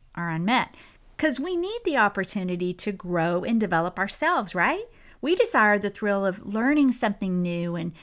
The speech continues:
taking risks, but oftentimes the opportunity to integrate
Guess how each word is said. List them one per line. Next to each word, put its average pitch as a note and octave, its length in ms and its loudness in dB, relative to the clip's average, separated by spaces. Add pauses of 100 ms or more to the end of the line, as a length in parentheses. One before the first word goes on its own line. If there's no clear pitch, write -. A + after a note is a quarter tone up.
(140)
taking B3+ 540 0
risks, - 640 -4 (560)
but A3 160 6
oftentimes A#3 640 4
the - 160 -2
opportunity A3 760 0
to - 180 -8
integrate F#3 640 0